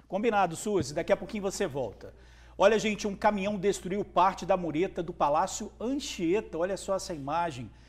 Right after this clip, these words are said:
O acidente aconteceu ontem à noite. O caminhão baú teria perdido o freio na descida da ladeira. O motorista não ficou ferido. Ele contou que iria fazer uma entrega na região, quando, desgovernado, preferiu jogar o veículo contra a mureta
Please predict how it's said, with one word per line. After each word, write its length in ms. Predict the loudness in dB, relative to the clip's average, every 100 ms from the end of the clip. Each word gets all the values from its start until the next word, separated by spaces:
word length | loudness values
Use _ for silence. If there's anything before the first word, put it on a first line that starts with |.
| -20 0
O 100 | 2
acidente 480 | 2 0 -2 0
aconteceu 580 | -4 -6 -8 -4 -2 0
ontem 280 | -2 -4 -6
à 60 | -4
noite. 540 | -4 -4 -6 -10 -16 -20 -20 -10
O 100 | 0
caminhão 380 | 2 2 -2
baú 320 | 4 6 6 0
teria 260 | -2 -2
perdido 520 | -2 -4 -4 -8 -6
o 20 | -8
freio 400 | -6 -2 -2 0
na 120 | 0
descida 600 | 0 -6 -8 -8 -4 -2
da 120 | 0
ladeira. 540 | -2 -4 -8 -8 -12 -18 -20 -20 -6
O 80 |
motorista 680 | 0 4 4 2 0 2 0 0
não 400 | -4 -2 -2 -2
ficou 320 | -2 0 2
ferido. 500 | 0 0 -2 -4 -14 -18 -20 -10
Ele 160 | -6 2
contou 460 | 2 4 8 8
que 100 | 6
iria 200 | 2 2
fazer 280 | 2 0 2
uma 200 | 0 0
entrega 520 | -2 0 2 2 0
na 60 | -2
região, 560 | -4 -8 -2 -2 -2 -6 -20 -18 2
quando, 260 | 2 2
desgovernado, 1080 | 2 4 4 4 2 2 2 4 4 2 -10 -2
preferiu 560 | 0 2 0 0 -2
jogar 320 | -2 -2 -2 -2
o 40 |
veículo 460 | -6 -6 -6 -6 -10
contra 380 | -10 -10 -4
a 20 | -4
mureta 540 | -2 -4 -6 -8